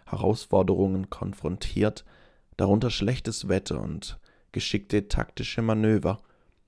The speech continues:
der englischen Flotte unter dem Kommando von Sir Francis Drake und Charles Howard. Die entscheidende Phase der Schlacht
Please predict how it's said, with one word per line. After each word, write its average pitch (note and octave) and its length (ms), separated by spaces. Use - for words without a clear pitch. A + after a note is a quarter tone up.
der - 120
englischen G2+ 480
Flotte - 420
unter F2+ 220
dem E2+ 200
Kommando G2 520
von F#2 340
Sir F#2+ 320
Francis G2+ 600
Drake - 420
und - 320
Charles - 560
Howard. - 500
Die G2+ 80
entscheidende G#2 560
Phase G2+ 500
der G2 140
Schlacht - 560